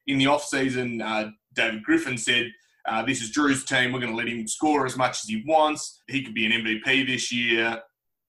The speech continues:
Is it, is it Drew Holiday's team? I mean, Brandon Ingram then stepped up, then Zion stepped in. Who do you think is the current alpha dog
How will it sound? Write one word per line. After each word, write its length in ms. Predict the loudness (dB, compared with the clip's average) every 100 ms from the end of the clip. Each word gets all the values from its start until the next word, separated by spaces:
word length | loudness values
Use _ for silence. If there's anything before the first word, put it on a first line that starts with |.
| _ _ _
Is 120 | -8 -6
it, 80 | -2
is 140 | 0
it 160 | 0 -2
Drew 300 | 2 2 4
Holiday's 560 | 4 6 6 6 2
team? 340 | 2 2 2 2
I 80 | 2
mean, 260 | 0 -2
Brandon 280 | -2 0 0
Ingram 260 | 0 0 0
then 200 | -2 -4
stepped 420 | 0 0 2 2
up, 240 | 2 2
then 200 | -2 -2
Zion 500 | 2 4 4 2 -2
stepped 480 | -4 0 0 0 -4
in. 300 | -2 -2 -6 _ _ _ _ 0
Who 400 | 2 2 -2 -6 -2
do 100 | 0
you 80 | 2
think 280 | 0 0 -2
is 180 | -4
the 320 | -4 -6 -8 -14 -10
current 440 | -2 0 0 -4 -6
alpha 320 | -6 -6 -6
dog 360 | -4 -4 -6